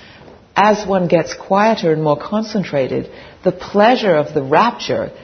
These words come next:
gets irritating. And it's actually more pleasant to not have so much pleasant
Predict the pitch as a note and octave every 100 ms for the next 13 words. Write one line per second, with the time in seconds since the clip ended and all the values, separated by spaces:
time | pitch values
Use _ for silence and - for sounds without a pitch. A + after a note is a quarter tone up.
0 | - F3 - F#3+ A#3+ - - - - -
1 | - _ _ _ _ _ - - - -
2 | E3+ D#3+ E3 F#3 - F3+ E3 E3 - D3
3 | C3 D#3+ C#3+ D3+ D#3 C#3 - C3 B2+ -
4 | - D3 - -